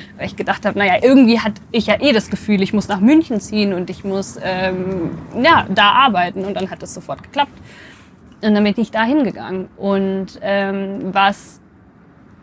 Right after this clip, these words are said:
der Unterschied ist, was ich damals gemerkt habe, äh,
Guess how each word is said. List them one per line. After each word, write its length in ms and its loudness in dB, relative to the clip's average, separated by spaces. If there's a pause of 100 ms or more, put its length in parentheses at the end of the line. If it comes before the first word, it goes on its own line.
(300)
der 340 4
Unterschied 500 0
ist, 440 -4 (500)
was 260 -2
ich 80 -14
damals 400 0
gemerkt 460 -4
habe, 300 0
äh, 320 -2